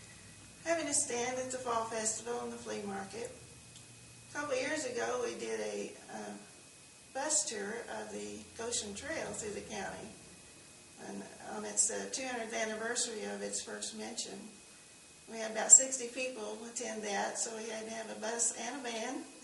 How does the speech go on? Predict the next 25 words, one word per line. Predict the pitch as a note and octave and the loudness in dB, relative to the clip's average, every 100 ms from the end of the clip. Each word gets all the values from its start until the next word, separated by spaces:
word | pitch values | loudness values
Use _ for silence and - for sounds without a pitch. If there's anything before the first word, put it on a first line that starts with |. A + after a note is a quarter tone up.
| - - | -14 -14
<laughs> | G#3+ - - - - - - - | -14 -14 -14 -14 -16 -18 -18 -10
Then | B3+ C4 | -4 0
last | C4 D#4 - - | 4 6 6 4
year, | C4 C#4+ D4+ | 2 0 -2
we, | C#4 C3 - - | -2 -2 -4 -6
I | - A#3+ | -4 -4
participated | B3+ C#4+ C#4+ - C4 B3 A#3+ | -4 -2 0 2 2 2 2
in | A#3 A3+ | 0 -2
a, | A3 G#3+ G#3+ - | -2 -4 -6 -8
uh, | - G#3+ G3 - | -6 -6 -6 -2
photo | D4+ C4 G#3+ | 0 2 0
project | A#3+ G#3 G3+ G3+ A3+ - | -2 -2 0 -2 -2 -4
that | A3 G#3 | -6 -4
we | G#3 | -4
did | G#3 A3 C4 | -4 -2 -2
of | A3 - - - - - - | -4 -8 -16 -18 -20 -14 0
trying | F4 D#4+ | 2 2
to | B3+ | 4
document | B3+ B3+ B3+ A#3 | 4 4 0 -2
Hamilton | A#3+ A#3+ A3+ A3+ G#3+ | 0 -2 -2 -4 -6
County | B3+ A#3+ A#3 G#3+ | -2 -2 -2 -2
in | G#3 | -4
two | A#3 A3 | -4 -4
thousand | G#3 G3+ G3+ G3 | -2 0 0 -2
ten. | G3+ C4 A3 G3 | -6 -4 -4 -4